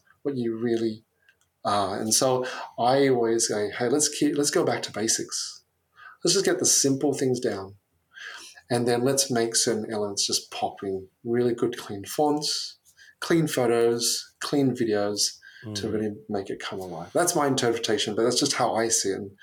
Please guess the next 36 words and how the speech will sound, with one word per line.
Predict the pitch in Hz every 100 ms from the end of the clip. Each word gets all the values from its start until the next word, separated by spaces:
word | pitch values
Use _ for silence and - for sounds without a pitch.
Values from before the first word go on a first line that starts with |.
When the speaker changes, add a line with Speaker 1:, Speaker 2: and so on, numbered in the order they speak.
| 110
Speaker 2:
Yeah. | 113 104
Speaker 1:
hopefully | 135 127
it | 113
kind | 117
of |
inspires | 107 98 - 110 113 113
others | 110 110
to | - 117
go, | 110
"Hey, | 104 139 120 - - - -
number | 127 123
one, | 117 117 117 - - -
what | 127
can | - 175
I | 170
clean | - 131
up | 113 120
in |
my | 107 104 101 - - - _
website | 120 117 - 107
or | 107
design?" | 117 110 135 120 165 165 - - -
Uh, | 117 110 127
and | 117
maybe | 120 120
we |
should | 113 117
clean | - 113
the | 101
inside | 101 101
of | 95
our | 95
cars | 92 98 92
as | 90 98
well. | 90 -
So, | - 95